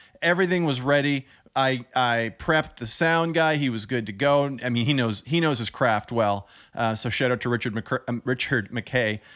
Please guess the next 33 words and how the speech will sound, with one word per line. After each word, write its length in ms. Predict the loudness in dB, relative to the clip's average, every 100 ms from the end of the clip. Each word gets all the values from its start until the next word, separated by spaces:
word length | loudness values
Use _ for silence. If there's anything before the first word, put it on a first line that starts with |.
| -20 -20 -4
Uh, 260 | 0 0
guy 260 | 0 0 0
just 200 | -2 -4
knows 280 | -2 0 0
what 100 | -2
he's 140 | -2
doing. 340 | -2 -2 -4 -8 _ -20 -6 2
And, 320 | 4 4 4
um, 240 | 4 2 -6 -2
and 120 | 4
all 80 | 4
the 80 | 4
musicians, 460 | 4 4 4 2 0
fantastic 560 | 0 2 2 2 0
musicians 400 | 0 0 0 0
I 40 | 0
was 120 | 2
working 300 | 0 -2 -2
with. 180 | -2 -4 -12
I 60 | 2
feel 100 | 2
like 100 | 2
a 60 | 2
politician 500 | 2 2 0 0 0
right 140 | 0
now, 160 | 0 0
but 420 | 0 0 -4 2
buttering 300 | 2 2 0
them 140 | 0
up 180 | 0 0
for 100 | -4
the 120 | -4
drop. 440 | 0 2 2 0